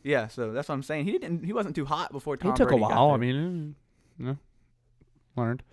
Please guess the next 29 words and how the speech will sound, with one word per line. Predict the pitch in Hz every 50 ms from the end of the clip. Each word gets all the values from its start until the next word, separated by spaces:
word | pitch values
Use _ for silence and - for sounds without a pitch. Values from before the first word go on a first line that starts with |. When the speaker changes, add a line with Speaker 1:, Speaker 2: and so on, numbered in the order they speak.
| _ _ _ -
Speaker 1:
Yeah, | 208 190 147
yeah. | 135 135 127
You | 127 151 190
Speaker 2:
I | 165
mean, | 170 160 151 147
i-, |
i-, | 151 147 131 147 143 143
if | 147 143
your | 170 185 208 226
breath | 170 147 156 156 165 151 156
is | 147
in | 151 151
the | 143 131
same, | - - 139 135 139 139 139 120 - -
like, | 123 127 117 - - - _ -
best | - 73 110 120 123 120 131 139 143 139 - -
coaching | - 143 139 139 - 135 127 120
job | 131 131 131 131 127 104 123
with | 123 110 - - -
Phil | - 139 139 139
Jackson | 127 127 123 123 123 123 - - 139 135 135 135 - - - - - - _
and | 104 110 101 101 104 - - _ _ - - _ _ _ _ _ _ _ _ -
Greg | - 135 131 120
Popovich | - 139 135 131 139 117 123 127 127 127 123 - - 127 113
and | 110 104 127
Speaker 1:
Yeah, | 143 139 127
regardless | 123 135 131 127 123 127 127 131 127 -
of | 123 113 107
sport. | - - - 120 110 104 101 -